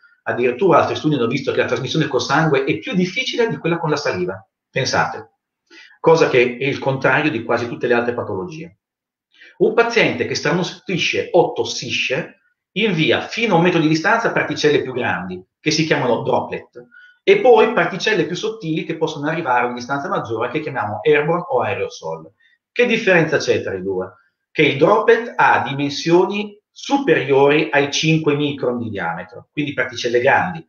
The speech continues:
quindi come le mettiamo cadono subito al suolo, non ci creano problemi. Al droplet siamo abituati da, da tanti anni. L'airborne, lo stesso, noi siamo abituati perché facciamo aerosol, ma sono goccioline inferiori ai cinque micron di diametro.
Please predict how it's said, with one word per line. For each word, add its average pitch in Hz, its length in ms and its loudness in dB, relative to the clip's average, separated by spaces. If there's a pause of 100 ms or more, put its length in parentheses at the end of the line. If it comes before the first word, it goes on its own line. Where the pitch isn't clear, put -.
(140)
quindi 139 220 -6
come 143 160 0
le 143 80 4
mettiamo 147 380 2
cadono 127 260 2
subito 117 280 -2
al 104 60 0
suolo, 95 420 -4
non 143 180 -4
ci 117 120 -8
creano 117 280 -2
problemi. 113 440 -4 (260)
Al 165 200 4
droplet 147 400 4
siamo 135 240 -4
abituati 120 580 0
da, - 320 -6
da 110 120 -8
tanti 123 400 -4
anni. 90 420 -2 (600)
L'airborne, 208 680 4
lo 143 140 -2
stesso, 180 340 0
noi 120 80 -8
siamo 120 200 -8
abituati 120 460 0
perché 110 200 -6
facciamo 135 320 -6
aerosol, 190 500 -4
ma 147 100 -4
sono 131 300 -2
goccioline 131 760 -2
inferiori 180 720 4
ai 156 60 2
cinque 139 280 -2
micron 117 260 -4
di 110 80 -6
diametro. 87 480 -8